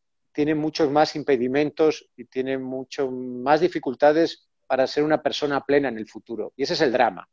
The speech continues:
de la situación. El drama es que estamos hipotecando a que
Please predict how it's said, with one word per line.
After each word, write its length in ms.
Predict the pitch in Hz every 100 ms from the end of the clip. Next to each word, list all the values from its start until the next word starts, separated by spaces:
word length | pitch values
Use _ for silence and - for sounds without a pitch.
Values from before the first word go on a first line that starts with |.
| _
de 140 | -
la 100 | 104
situación. 500 | 107 120 107 - 107
El 120 | 95 98
drama 280 | 123 139
es 120 | 143 -
que 80 |
estamos 340 | 143 135 139 135
hipotecando 680 | - 131 131 131 131 147 - _ _ _ _ _ _ _ _
a 60 | 139
que 480 | - 127 123 123